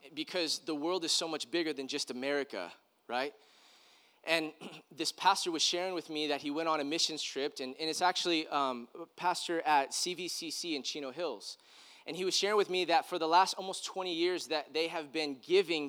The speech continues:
to sort of this movement in Kenya. And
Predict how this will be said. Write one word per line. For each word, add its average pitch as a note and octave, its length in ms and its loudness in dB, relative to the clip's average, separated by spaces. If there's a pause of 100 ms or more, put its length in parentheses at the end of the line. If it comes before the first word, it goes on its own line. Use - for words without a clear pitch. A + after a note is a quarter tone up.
(160)
to D3 300 0 (220)
sort F#3+ 260 2
of E3+ 60 -2
this D#3+ 180 -2
movement D#3 640 0 (320)
in C#3+ 160 -6
Kenya. D3+ 540 -4 (1600)
And F3+ 280 4